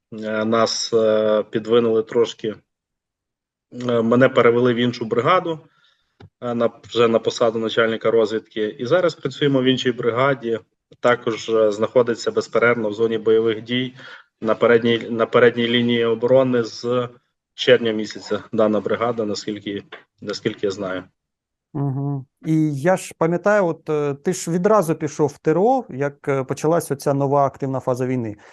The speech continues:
Speaker 2: І от до тебе питання: от чи багато мисливців, котрих ти знаєш, там, особливо з душі мисливців, е, зробили так само, от, як ти?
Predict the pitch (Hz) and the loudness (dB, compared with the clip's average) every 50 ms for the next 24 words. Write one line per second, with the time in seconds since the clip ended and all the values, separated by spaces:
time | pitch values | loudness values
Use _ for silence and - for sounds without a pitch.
0 | - _ - 151 165 165 - _ _ 175 - - 160 160 165 202 170 185 - 190 | -12 _ 0 0 0 0 -4 _ _ -18 -4 -2 -2 0 2 2 2 2 0 0
1 | 180 185 190 165 143 131 127 127 - - - 190 160 185 170 185 220 214 - 185 | 0 2 2 2 2 0 -2 -4 -4 -6 -8 -2 0 0 2 2 2 2 0 -2
2 | 175 185 165 - - 214 277 285 - - 139 - - - 143 139 135 135 - _ | -2 -2 -4 -4 -4 -4 -4 -4 -4 -6 -8 -6 -2 -2 -2 -2 -2 -4 -4 _
3 | - 135 123 123 143 175 220 185 131 - - 117 120 123 120 - - 120 117 123 | -4 -4 -2 0 0 0 0 -2 -4 -6 -8 -8 -8 -10 -10 -8 -6 -4 -2 -2
4 | 117 113 113 117 120 - - 139 120 113 113 - 151 180 196 196 - - 110 - | -2 -2 -2 -6 -6 -4 -4 -4 -4 -4 -4 0 0 0 0 0 -4 -8 -8 -8
5 | - - - - - _ _ _ _ _ 113 123 123 120 120 117 117 117 127 143 | -12 -18 -20 -20 -20 _ _ _ _ _ -8 -4 -2 -2 -2 -2 -2 0 0 0
6 | 156 147 247 262 214 190 196 202 190 - - 294 302 262 196 139 123 - - 123 | 2 4 4 4 4 4 2 -2 -2 0 0 0 0 0 -2 -2 -4 -4 -6 -8
7 | 123 - - _ 127 117 113 110 | -8 -8 -10 _ -8 -8 -8 -10